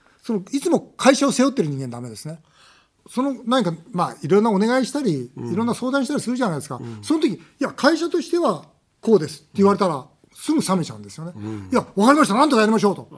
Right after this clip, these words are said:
Speaker 2: ー。
Speaker 1: 「じゃあ、私が戦ってきますよ」。つまり、ワタミの側に立って会社に向かってってくれるわけですよ。これがいい営業マンですよ。
Speaker 2: なるほど。
Speaker 1: うん。だから僕は今回ですね、性欲の強い営業マン、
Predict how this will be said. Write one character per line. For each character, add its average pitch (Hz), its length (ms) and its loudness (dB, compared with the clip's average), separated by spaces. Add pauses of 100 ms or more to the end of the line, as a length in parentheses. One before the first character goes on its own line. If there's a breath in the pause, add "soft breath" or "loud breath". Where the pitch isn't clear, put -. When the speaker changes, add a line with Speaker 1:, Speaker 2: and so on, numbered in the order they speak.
(300)
Speaker 2:
ー。 - 40 -8
Speaker 1:
「じ 247 60 6
ゃ 233 40 6
あ、 170 100 0
私 254 280 4
が 311 60 2
戦 233 260 2
っ 269 60 4
て 285 80 -4
き 233 60 -4
ま 262 120 0
す 165 60 -6
よ」。 151 100 -6
つ 165 80 -4
ま 247 60 2
り、 165 80 -2
ワ 285 140 -2
タ 349 120 -2
ミ 349 140 -4
の 349 260 -6
側 254 260 0
に 302 80 -2
立 311 120 -6
っ 311 40 -6
て 240 280 -4 (140 loud breath)
会 240 200 0
社 226 120 0
に 208 80 4
向 196 100 4
か 202 80 4
っ 190 60 2
て 208 80 2
っ - 20 -2
て - 80 -6
く 139 60 -8
れ 131 80 -6
る 120 80 -10
わ 110 60 -14
け 110 60 -12
で 104 60 -14
す 104 60 -16
よ。 - 80 -20 (280 soft breath)
こ 330 140 6
れ 370 80 8
が 330 80 4
い 262 60 4
い 208 100 4
営 147 120 -2
業 131 100 -6
マ 110 140 -16
ン 101 60 -18
で - 80 -20
す - 80 -16
よ。 - 100 -20 (280)
Speaker 2:
な 117 160 -4
る 127 80 -4
ほ 127 80 0
ど。 214 60 6
Speaker 1:
う 208 320 6
ん。 - 20 -2
だ 277 100 6
か 294 60 8
ら 247 60 4
僕 247 180 2
は 277 80 6
今 269 180 2
回 214 160 4
で 156 100 0
す 139 60 -2
ね、 147 60 0
性 269 180 4
欲 196 220 4
の 160 60 2
強 180 220 4
い 165 40 4
営 165 40 2
業 170 120 4
マ 143 240 -4
ン、 113 240 -8